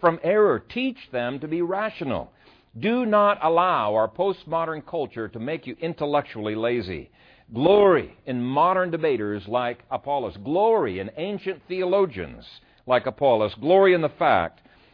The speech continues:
that we have a rational faith. But it's not enough to have a rational faith, 'cause if we be, believe the Bible, our rational faith is going to force us to also have a supernatural faith.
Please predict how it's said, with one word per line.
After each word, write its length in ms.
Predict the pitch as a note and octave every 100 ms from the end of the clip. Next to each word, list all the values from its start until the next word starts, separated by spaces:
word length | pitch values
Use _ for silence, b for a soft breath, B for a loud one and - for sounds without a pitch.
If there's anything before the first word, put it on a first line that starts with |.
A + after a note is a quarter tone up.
| b
that 120 | A#2 C3
we 160 | D3
have 160 | D3 B2+
a 40 |
rational 520 | A#2+ B2+ C3 - A2+
faith. 400 | G#2+ C#3 A#2+ D#2 - _ _ _ _ _
But 100 | D#3
it's 140 | E3 F#3+
not 180 | A#3+
enough 280 | B3+ G3 E3+
to 80 | D#3
have 160 | D#3+ D3+
a 80 |
rational 480 | C#3 D3+ D#3+ C#3 B2+ -
faith, 340 | E3 G2+ A2+ - _ _ _ _ _ _
'cause 180 | C3+ B2+ -
if 240 | A3+ A#3
we 160 | A#3+ G#3
be, 260 | F3+ G#3+
believe 460 | E3 C3 D3 G#3+ A3
the 80 | A3
Bible, 540 | E3 G2 F2 G#2+ F#3 _ _ _ _ _
our 220 | D3 F3+ A3
rational 500 | G#3 G#3+ - F#3+ E3
faith 340 | G3 F3 D#3 E3+
is 160 | E3 A#2+
going 340 | C3+ G#3 G#3
to 240 | G3 G3 F#3 -
force 400 | C4+ C#4+ B3+ -
us 260 | F#2 B2+ -
to 100 | -
also 440 | G3 A3+ A3 E3
have 240 | C#3+ C#3+
a 80 | F3
supernatural 1000 | E3+ - A#3+ A#3 G#3+ G#3+ A3+ - D3 A2
faith. 400 | - G#2+ D2